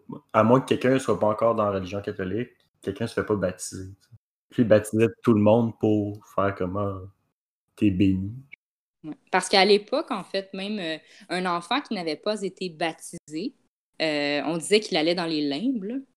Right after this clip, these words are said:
Speaker 2: Donc,
Speaker 1: Ouais,
Speaker 2: euh,
Speaker 1: ouais, ouais, j'ai entendu
Speaker 2: fait comme
Speaker 1: ça.
Speaker 2: pas entrer dans le, de le royaume de Dieu, là. Donc, dans les faits,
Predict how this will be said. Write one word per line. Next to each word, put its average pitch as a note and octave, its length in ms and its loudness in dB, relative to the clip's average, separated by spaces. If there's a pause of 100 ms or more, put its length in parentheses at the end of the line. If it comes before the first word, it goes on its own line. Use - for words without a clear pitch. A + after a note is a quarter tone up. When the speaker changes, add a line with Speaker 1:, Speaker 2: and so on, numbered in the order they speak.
(240)
Speaker 2:
Donc, D#3+ 240 -6
Speaker 1:
Ouais, A#2+ 80 4
Speaker 2:
euh, B2+ 260 8
Speaker 1:
ouais, - 0 -
ouais, B2 280 2
j'ai G2+ 80 -4
entendu F#2+ 200 0
Speaker 2:
fait E3 60 0
comme - 280 -2
Speaker 1:
ça. - 60 -20 (220)
Speaker 2:
pas G3 380 2
entrer A3 320 -10
dans F3+ 200 -10
le, C#3+ 460 -10
de D3 100 -12
le C#3+ 140 -10
royaume C#3+ 500 -10
de D3 100 -8
Dieu, D#3 400 -12
là. G#3+ 140 -6
Donc, C3+ 400 -8
dans F3 220 0
les E3+ 200 0
faits, F#3 380 -2